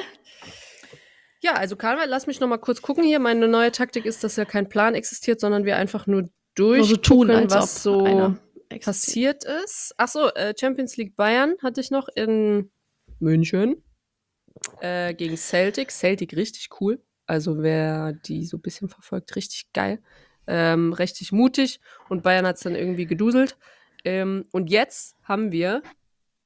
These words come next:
Speaker 1: Tabi macht jetzt das Spiel Par-, ähm, Dortmund gegen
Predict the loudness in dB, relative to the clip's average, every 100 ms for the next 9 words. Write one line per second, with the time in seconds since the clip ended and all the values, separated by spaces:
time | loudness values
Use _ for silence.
0 | _ _ -20 _ _ 0 2 0 0 -4
1 | -4 -6 -6 -2 0 0 _ _ -6 -6
2 | -2 -2 0 -2 -4 -6 -10 -12 -12 -12
3 | -12 -10 -8 -6 -6 -6 -8 -4 -2 -2
4 | 0 2 2 2 0